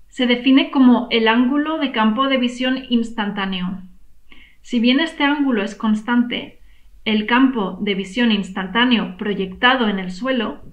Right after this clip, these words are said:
puede variar a lo largo de la imagen,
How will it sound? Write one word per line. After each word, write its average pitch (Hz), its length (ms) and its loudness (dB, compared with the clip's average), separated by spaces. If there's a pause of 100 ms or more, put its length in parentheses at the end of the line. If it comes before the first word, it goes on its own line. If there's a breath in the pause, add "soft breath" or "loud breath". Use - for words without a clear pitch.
(400 soft breath)
puede 240 260 0
variar 233 760 0
a 202 120 -4
lo 196 100 -4
largo 208 340 -2
de 214 60 -6
la 190 140 -2
imagen, 220 680 -4